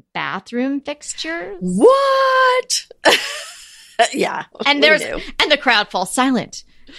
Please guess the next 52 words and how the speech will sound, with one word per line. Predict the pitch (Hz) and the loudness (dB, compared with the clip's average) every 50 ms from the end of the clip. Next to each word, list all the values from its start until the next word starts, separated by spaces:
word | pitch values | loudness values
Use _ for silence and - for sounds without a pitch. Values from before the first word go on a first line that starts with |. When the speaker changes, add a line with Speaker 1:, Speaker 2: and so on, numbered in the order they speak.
| - _ - | -20 _ 0
Speaker 1:
No, | 226 240 233 240 208 208 240 - | 2 4 4 4 4 2 0 2
not | 269 269 302 370 - | 4 4 4 6 4
because | 466 466 - 330 285 | 2 4 4 4 6
they | 277 294 294 | 6 6 6
all | 277 269 262 - | 6 6 6 4
have | 262 240 | 2 2
black | 196 233 214 202 214 214 - | 2 2 2 2 2 0 -2
bathroom | - 208 208 202 - 202 202 190 | -2 0 0 -2 -2 -4 -6 -6
fixtures, | - 196 185 - - 214 226 220 - | -6 -8 -10 -8 -6 -6 -6 -6 -6
but | _ 247 214 | _ -10 -6
because | - - 302 - | -2 -4 -2 0
they're | 285 285 | 0 2
like, | 285 302 294 294 294 214 _ | 2 2 0 0 -4 -14 _
"Duh." | - 277 277 311 415 370 294 302 330 339 349 359 - _ _ _ _ _ _ _ _ _ - - - - - _ | -2 0 2 4 2 2 2 2 0 0 -2 -2 -8 _ _ _ _ _ _ _ _ _ -20 -18 -18 -18 -12 _
Speaker 2:
I | - 160 156 156 151 | 0 0 2 0 0
know. | 147 147 147 151 151 147 143 147 147 156 | -4 -8 -10 -8 -8 -8 -8 -8 -8 -6
That | 147 180 208 214 | -2 -2 0 2
Speaker 1:
Come | 220 622 | 4 4
Speaker 2:
one | 554 - | 4 4
was | 359 403 | 4 2
Speaker 1:
on. | 403 403 403 403 427 480 466 453 440 | 4 4 4 4 4 4 4 4 4
Speaker 2:
silly. | 415 381 320 277 214 202 185 170 175 | 4 4 4 4 4 4 4 2 0
It | 427 | 0
Speaker 1:
That's | - - 539 | 0 2 2
Speaker 2:
was | 453 453 - - | 2 0 0 0
silly. | - 480 508 494 466 453 - | 0 0 0 2 2 2 2
Speaker 1:
silly. | - - 208 208 208 202 202 196 196 190 190 185 180 180 175 180 185 185 185 _ _ _ _ _ _ _ _ _ _ _ _ _ _ _ | 2 0 0 0 0 0 0 0 -2 -2 -2 -4 -4 -6 -8 -10 -12 -16 -20 _ _ _ _ _ _ _ _ _ _ _ _ _ _ _
What | 254 294 | 2 2
did | 349 339 | 4 4
we | 466 415 | 2 4
Speaker 2:
I | - | 4
Speaker 1:
say? | - 349 339 | 6 6 6
Speaker 2:
know. | 330 | 4
Speaker 1:
I | - 262 | 4 2
was | 247 240 226 | 0 2 2
laughing | 233 214 214 202 - 214 208 202 | 2 2 2 0 0 -2 0 0
out | 190 190 | 0 2
loud. | 185 190 185 180 180 - - - _ _ _ _ - | 2 2 2 2 2 0 -4 -16 _ _ _ _ -2
Sometimes | - 494 508 - 415 - 220 | -2 0 2 2 0 2 2
I, | 202 208 185 185 - _ 220 | 0 0 -2 -6 -12 _ -2
when | 214 208 196 | -2 0 0
I | 202 196 | 0 0
listen | 190 196 175 180 | -2 -4 -4 -2
to | 208 185 | -2 0
our | 165 175 | 0 0
episodes, | 180 - 190 - 185 185 180 | 0 -2 -4 -4 -4 -4 -2
I | - - 185 | -2 -4 -4
find | - 180 185 180 | -2 -4 -4 -4
myself | 185 180 - - 160 - | -4 -8 -2 -4 -4 -4
laughing | - 165 165 170 185 175 | -2 -4 -4 -4 -4 -6
out | - - - | -6 -6 -2
loud. | - 170 175 - - | 0 0 -2 -2 -4